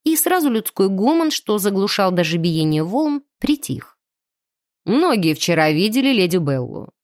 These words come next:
начал Генри, и его сильный звучный голос, казалось, разнесся по всему кораблю, от трюма до верхушек мачт.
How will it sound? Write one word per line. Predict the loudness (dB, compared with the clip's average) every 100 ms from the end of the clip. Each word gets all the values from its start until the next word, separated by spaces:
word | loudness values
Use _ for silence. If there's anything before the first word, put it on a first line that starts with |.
| _ _
начал | 0 0 0 -2
Генри, | 0 0 0 -2 -6 _ _ _
и |
его | -2 0 0 -2
сильный | 0 2 2 2
звучный | 0 -2 -2 0 0
голос, | 2 0 -2
казалось, | -2 0 0 -2
разнесся | -2 -2 2 2 2 -2 -4
по | -4
всему | -2 0 0
кораблю, | 0 -2 0 0 -2 -4
от | -4 -6 -4
трюма | -2 0 0
до | -2
верхушек | -2 -4 -6 -8 -6
мачт. | -4 -4 -6 -12 -14